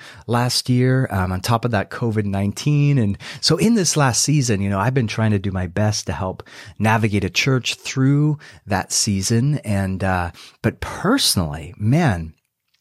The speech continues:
it's been a hard, it's been a hard time. Um, last year, we lost a couple family members. Um, last month, Elisa, uh, she, she almost died.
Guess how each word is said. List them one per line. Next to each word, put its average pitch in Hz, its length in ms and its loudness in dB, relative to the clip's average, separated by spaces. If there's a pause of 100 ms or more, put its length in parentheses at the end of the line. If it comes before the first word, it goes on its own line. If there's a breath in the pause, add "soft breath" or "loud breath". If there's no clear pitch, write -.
(160)
it's 127 160 -2
been 110 160 0
a 92 40 -4
hard, 92 540 0
it's - 140 -12
been 104 100 -2
a 87 60 0
hard 82 260 -6
time. 123 480 -6
Um, 85 120 -6
last 104 420 0
year, 101 340 2 (520 loud breath)
we 110 80 4
lost 104 320 2
a 110 40 -2
couple 101 300 0
family 107 460 2
members. 101 680 2
Um, 90 200 -4
last 101 380 0
month, 98 680 0
Elisa, 139 840 0 (420 loud breath)
uh, 107 220 0
she, 127 420 2
she - 160 0
almost 107 420 0
died. 107 520 -2